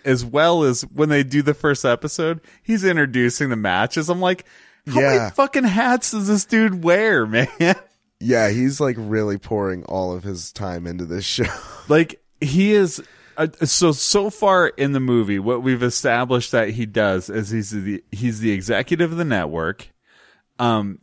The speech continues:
Speaker 1: he reaches out and does legal, like, offers. Like, he does kinda lawyer's work and, like, draws up contracts and stuff and sends 'em out. Um, he's in charge of the, the kidnapping ring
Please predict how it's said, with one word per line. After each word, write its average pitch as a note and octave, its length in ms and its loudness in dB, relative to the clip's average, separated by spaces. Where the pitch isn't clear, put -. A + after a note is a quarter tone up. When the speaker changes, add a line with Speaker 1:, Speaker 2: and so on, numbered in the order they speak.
Speaker 1:
he C3 220 0
reaches B2+ 480 0
out A#2+ 340 2
and A2+ 220 -2
does G#2+ 360 2
legal, G#2 600 0
like, F2+ 440 -2
offers. A#2+ 920 -2
Like, G2+ 220 -2
he A2+ 100 -6
does G#2 320 0
kinda A2+ 240 -2
lawyer's F#2+ 540 -2
work A#2 320 -2
and, G#2 100 -6
like, F2+ 180 -6
draws F#2+ 380 -2
up G2+ 160 -2
contracts G2 760 -4
and A#2+ 120 -6
stuff - 380 -4
and G#2+ 180 -4
sends G2+ 360 -2
'em G2 100 -4
out. E2 380 -2
Um, G#2 360 0
he's A#2+ 300 -2
in A#2+ 120 -2
charge A2 480 0
of G#2 200 -4
the, G#2 420 2
the G#2 140 0
kidnapping G2+ 840 0
ring F2+ 500 -4